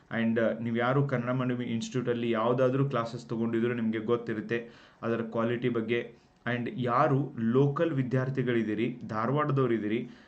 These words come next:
ಅವ್ರಿಗೆ even, ಆ, ವಾಹನ ಸೌಲಭ್ಯ ಕೂಡ ಒದಗಿಸಿಕೊಡಲಾಗುತ್ತೆ ಫ್ರೆಂಡ್ಸ್. ಓಕೆ,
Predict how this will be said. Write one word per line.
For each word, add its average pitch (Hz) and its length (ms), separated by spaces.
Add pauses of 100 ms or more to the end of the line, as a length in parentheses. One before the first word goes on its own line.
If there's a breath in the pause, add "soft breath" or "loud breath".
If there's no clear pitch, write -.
(180 loud breath)
ಅವ್ರಿಗೆ 135 320
even, 135 320 (280)
ಆ, 117 140
ವಾಹನ 131 520
ಸೌಲಭ್ಯ 123 500
ಕೂಡ 117 240
ಒದಗಿಸಿಕೊಡಲಾಗುತ್ತೆ 110 1120
ಫ್ರೆಂಡ್ಸ್. 123 380 (440 loud breath)
ಓಕೆ, 147 380